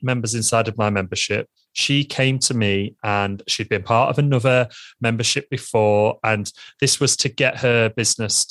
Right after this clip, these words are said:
to, I think it was, like, a, a thousand dollars a month. Okay. She came to me and she's like, "I really need to make this membership work because I have an autistic son and I have to pay for his school fees. Can you help me?"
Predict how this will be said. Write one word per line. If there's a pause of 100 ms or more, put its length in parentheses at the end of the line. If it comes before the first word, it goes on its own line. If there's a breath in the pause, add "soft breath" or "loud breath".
to,
I
think
it
was,
like,
a,
a
thousand
dollars
a
month. (300)
Okay. (260 loud breath)
She
came
to
me
and
she's
like, (100)
"I (340 soft breath)
really
need
to
make
this
membership
work (140)
because
I
have
an
autistic
son
and
I
have
to
pay (300 loud breath)
for
his
school
fees. (720 soft breath)
Can
you
help
me?"